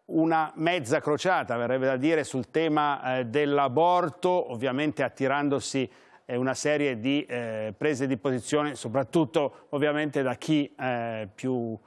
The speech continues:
eh, coerentemente da più tempo si batte per i diritti civili e anche evidentemente per il diritto all'interruzione, eh, della maternità. Ma vedremo anche che ci sono, eh, novità, alcune preoccupanti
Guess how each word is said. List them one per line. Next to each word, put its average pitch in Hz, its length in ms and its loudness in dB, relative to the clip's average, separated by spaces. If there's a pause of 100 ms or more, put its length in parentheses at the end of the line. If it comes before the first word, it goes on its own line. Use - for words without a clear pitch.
(320)
eh, 123 140 -6
coerentemente 127 760 0
da 123 80 0
più 123 120 -8
tempo 131 280 -2
si - 140 -4
batte 131 380 0
per 127 220 -2
i 123 80 0
diritti 127 420 -2
civili 127 560 -2
e 110 140 -6
anche 110 380 -4
evidentemente 113 760 -4 (240)
per 131 120 -4
il 120 120 -2
diritto 127 400 -2
all'interruzione, 123 640 -2 (280)
eh, 147 180 0
della 151 500 2 (120)
maternità. 151 800 2 (280)
Ma 147 80 -2
vedremo 175 320 2
anche 180 420 2
che 175 220 0
ci 135 120 -4
sono, 156 420 2 (340)
eh, 113 720 -2
novità, 127 560 0
alcune 139 440 0
preoccupanti 135 920 0